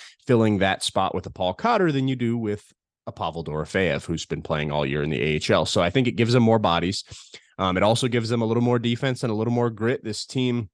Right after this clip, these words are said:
has plenty of talent, plenty of skill in their forwards. They score in transition.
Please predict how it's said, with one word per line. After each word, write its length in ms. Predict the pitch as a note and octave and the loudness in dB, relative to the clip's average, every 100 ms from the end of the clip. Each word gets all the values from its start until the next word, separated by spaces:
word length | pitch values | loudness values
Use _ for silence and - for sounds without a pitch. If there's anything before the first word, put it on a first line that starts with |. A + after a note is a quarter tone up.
| _ | _
has 200 | A#2 A2 | -8 -8
plenty 320 | - B2+ C3 | -4 0 2
of 100 | B2 | 0
talent, 460 | - A#2 A#2 B2 A#2+ _ | -2 -4 -2 -2 -4 _
plenty 260 | B2 A#2+ A#2 | -6 -2 -4
of 100 | - | -4
skill 500 | - - A2 A#2+ G#2+ | -8 -4 -2 0 -2
in 140 | A#2 | -2
their 100 | A2 | -4
forwards. 480 | - A2+ A#2 B2+ - - - - G2 | -4 -4 -4 -6 -10 -20 -20 -14 -10
They 100 | F#2 | -6
score 320 | - A2 A#2 | 0 4 6
in 80 | A2+ | 4
transition. 680 | A#2+ A2 G2+ G#2 - G#2+ | 0 -2 0 -4 -2 -6